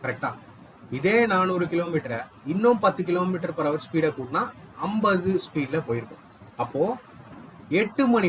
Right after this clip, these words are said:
நேரத்துல போயிருக்கும். So, ரெண்டு மணி நேரத்தை குறைக்குதா? இதை தான் சொல்ல வந்தேன். இதே இந்த நானூறை நீங்க வேற எந்த ஆப்ஷன்ல வேணாலும் எடுத்து பாருங்க.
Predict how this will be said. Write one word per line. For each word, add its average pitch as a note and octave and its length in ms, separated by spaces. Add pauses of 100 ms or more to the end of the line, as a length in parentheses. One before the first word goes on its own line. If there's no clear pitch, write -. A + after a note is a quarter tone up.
நேரத்துல C#3 400
போயிருக்கும். - 340 (160)
So, D#3+ 100 (140)
ரெண்டு E3+ 240
மணி E3 220
நேரத்தை E3+ 380 (420)
குறைக்குதா? D#3+ 380 (960)
இதை D#3+ 180
தான் B3 140
சொல்ல D3+ 180
வந்தேன். A#2 240
இதே A3 180 (680)
இந்த E3 140 (140)
நானூறை A3+ 500
நீங்க C3 160 (340)
வேற D#3 140 (200)
எந்த B3 220 (160)
ஆப்ஷன்ல A#3+ 460
வேணாலும் E3+ 320
எடுத்து - 240
பாருங்க. G2+ 240